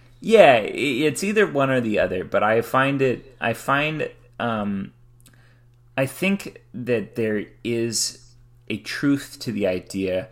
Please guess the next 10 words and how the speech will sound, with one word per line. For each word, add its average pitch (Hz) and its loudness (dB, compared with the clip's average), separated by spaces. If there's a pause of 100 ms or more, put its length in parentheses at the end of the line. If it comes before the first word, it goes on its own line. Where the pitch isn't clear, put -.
(260)
that 104 -4
influential 123 -2
and 98 -6
famous 107 -4
people 98 -6 (580)
to 165 -4
a 113 0
man 104 -4
and 95 -10
woman 95 -10